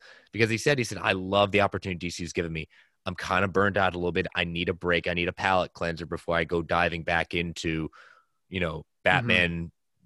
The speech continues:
Speaker 1: Curse of the Be-, Curse of Batman Beyond, you know, whatever he's gonna call it, because we, he knows that's coming, and he gets to build all these little sub-universes, sub-stories of everything like that." But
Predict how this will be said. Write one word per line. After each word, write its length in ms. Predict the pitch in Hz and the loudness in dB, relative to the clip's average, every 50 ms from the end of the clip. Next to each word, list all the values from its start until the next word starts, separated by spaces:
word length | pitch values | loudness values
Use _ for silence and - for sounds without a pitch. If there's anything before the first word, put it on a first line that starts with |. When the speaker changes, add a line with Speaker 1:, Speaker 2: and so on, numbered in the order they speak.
| _ _ | _ _
Speaker 1:
Curse 320 | - 101 95 90 85 - 92 | 0 2 2 2 2 0 -4
of 80 | 85 | -6
the 80 | 82 85 | -6 -4
Be-, 200 | 73 90 82 - - | -4 -4 -6 -6 -4
Curse 260 | - 95 92 87 - | -2 -2 -2 -2 -2
of 160 | 92 85 76 - _ | -4 -6 -6 -4 _
Batman 300 | - 87 71 78 87 85 | 0 0 2 2 0 2
Beyond, 260 | 82 85 82 80 76 | 4 4 4 2 2
you 80 | 76 73 | 0 -2
know, 60 | 78 | 0
whatever 280 | 80 85 87 85 82 | 0 2 2 2 2
he's 120 | 85 80 - | 0 -2 -2
gonna 140 | 87 78 - | -4 -6 -4
call 320 | - - 104 104 90 80 | 0 2 4 4 4 4
it, 100 | 76 73 - | 2 0 -4
because 360 | - - 92 87 80 73 80 | -6 -4 -2 -2 -2 -4 -10
we, 220 | 64 73 85 85 - | -12 -10 -10 -10 -10
he 220 | - - - 92 90 | -10 -6 -4 -2 2
knows 340 | 92 107 113 113 104 95 | 6 6 8 8 6 4
that's 220 | 90 101 92 - - | 2 0 0 0 -2
coming, 340 | - - 120 120 107 90 87 | -2 -2 0 0 2 0 0
and 80 | 87 87 | 0 -2
he 100 | 85 80 - - - - | -2 -4 -6 -8 -8 -4
gets 200 | 85 104 98 - | -2 -2 -2 -2
to 60 | - 90 | -4 -4
build 300 | 76 - 101 101 98 85 | 0 2 4 4 4 4
all 140 | 87 95 98 | 4 2 4
these 180 | 90 92 82 82 | 2 0 -2 -2
little 200 | 85 90 90 85 | -4 -4 -4 -4
sub-universes, 1200 | - - - 95 92 87 82 95 92 92 82 92 92 92 90 - - 92 87 87 90 87 80 - | -6 -2 0 0 0 0 -2 -4 -4 -2 0 2 2 2 2 0 -2 -2 -2 0 -2 -2 -4 -4
sub-stories 960 | - 95 92 95 85 - - - - - - - - 92 90 90 90 87 82 | 0 0 2 2 0 -4 -12 -20 -20 -20 -12 -4 0 2 2 4 2 2 0
of 80 | 87 80 | 0 0
everything 320 | 90 92 92 87 - 87 | 0 0 0 -2 -4 -4
like 180 | 85 85 82 - | -4 -4 -4 -2
that." 260 | 110 127 139 131 - | 0 2 2 2 2
But 200 | - 90 85 73 | 2 0 0 0